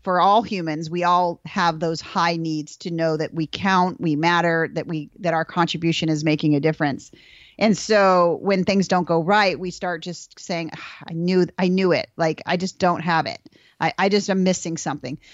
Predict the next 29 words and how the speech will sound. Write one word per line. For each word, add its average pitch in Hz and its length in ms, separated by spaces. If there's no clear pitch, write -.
So 240 140
as 233 100
soon 349 260
as 403 120
you 359 100
catch 247 340
that 196 220
thought, 170 380
the 190 100
first - 380
step 226 260
in 190 80
the 170 80
process 233 680
is 175 200
really 233 480
recording 185 720
it. 165 120
And - 80
what 185 100
I 190 60
mean 196 160
by 185 140
that 170 200
is 156 180
writing 202 640
it 214 180
down. 165 500
There's 202 320